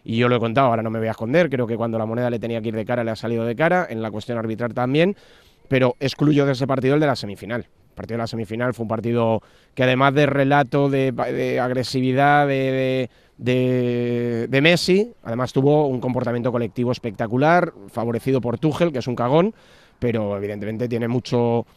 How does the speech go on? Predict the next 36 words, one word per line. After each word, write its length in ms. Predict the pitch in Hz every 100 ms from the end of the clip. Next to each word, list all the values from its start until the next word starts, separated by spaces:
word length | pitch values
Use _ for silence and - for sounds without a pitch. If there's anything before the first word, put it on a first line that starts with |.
| _ _
mucho 280 | 131 151 151
mérito 260 | 147 160 180
y 40 |
para 160 | 147 123
mí 100 | 127
fue 140 | 131
el 40 |
mejor 220 | 127 131 123
partido 320 | 120 131 127
de 60 |
largo 260 | 131 139 170
que 80 | 147
hizo, 320 | - 117 113 _ _ -
eh, 140 | 120
Argentina. 560 | 117 113 113 135 127 - -
Eh, 300 | 87 98 98
si 140 | 110 135
hablamos 260 | 147 165
de 80 | 165
fútbol, 480 | 160 180 170 151 143 -
somos 300 | 123 151 139
favoritos, 720 | 151 180 190 208 202 - - -
si 120 | 127
hablamos 260 | 131 139 139
de 100 | 127
todo 120 | 143
lo 120 | 139
demás, 340 | 139 156 165
esto 160 | 135 127
es 80 | 120
una 140 | 131
final 200 | 120 135
del 120 | 131
Campeonato 340 | 127 131 135 135
del 100 | 131
Mundo 360 | 143 151 170